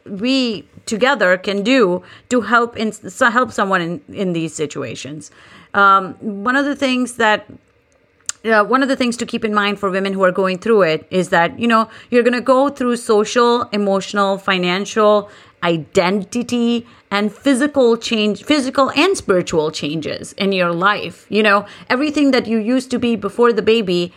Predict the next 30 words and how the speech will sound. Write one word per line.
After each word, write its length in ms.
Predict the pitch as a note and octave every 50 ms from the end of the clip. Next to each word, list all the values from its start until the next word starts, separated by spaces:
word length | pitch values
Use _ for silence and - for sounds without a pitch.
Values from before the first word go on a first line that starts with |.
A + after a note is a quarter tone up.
| - _ _ _ _
absolutely 760 | - B3+ C#4 C#4 - - C4+ C4+ C4 B3+ - - A#3 A#3+ B3+ A#3
changes. 840 | A#3+ - - A#3+ C4+ E4+ F4+ A#3+ D3+ - - - - - - -
Your 160 | G3 G#3+ A#3+
body 400 | A3+ G3 - A3 B3 C4 C#4 C4+
changes. 500 | B3+ - - D#3+ C#3 F#2+ - A#2+ A#2 -
So 220 | - - - C4 C4+
give 320 | G#3+ - B3+ C#4 D4 C#4
yourself 640 | D4+ D#4+ D#4+ D#4 C#4+ - - B3 A3+ A3 G#3+ - -
time 580 | - - - A#3+ A#3+ A3+ G#3+ F#3 F3+ F3 F3 - - - - - _ _
to 100 | - B3+
recover 480 | A#3 A#3 A#3 A#3 - A#3 A#3+ A3 A#3+ A#3
from 300 | A#3 - F#3 E3 E3 D#3
this. 320 | - - - - - -
And 280 | - - A3 A3+ A3+ G3+
don't 240 | C4 C#4 C#4+ D4 C#4
expect 640 | C4+ A#3+ - - - C4+ C4+ B3+ A3+ G#3 F3+ -
that, 320 | A3 G#3+ G#3 G3+ G3 G3+ - - - - - - -
oh, 340 | C4+ D4 D4 C#4 B3+ G#3+ F3+
when 220 | D3+ G3 G#3+ A3
you 100 | A3+ A3
compare 380 | A3+ A#3+ A#3 A#3 B3 B3+ C4 C4
yourself 480 | C4 B3 A#3+ A#3+ - B3 A#3+ A3+ -
to 120 | A#3 A3+ A3+
all 140 | A#3 B3
these 160 | A#3+ A#3+ A3+ F#3+
women 280 | G#3 A3+ A#3 A#3 A#3
on 180 | A3+ A3 G#3+ G#3
Facebook 580 | - C4 B3 B3+ A#3 - - A3+ A3 A3 A3
and 300 | A3 G3+ G3 G#3 F#3+ -
Insta-, 600 | - A#3 A3+ A3+ - - A3+ A3+ A3+ G#3+ F#3 -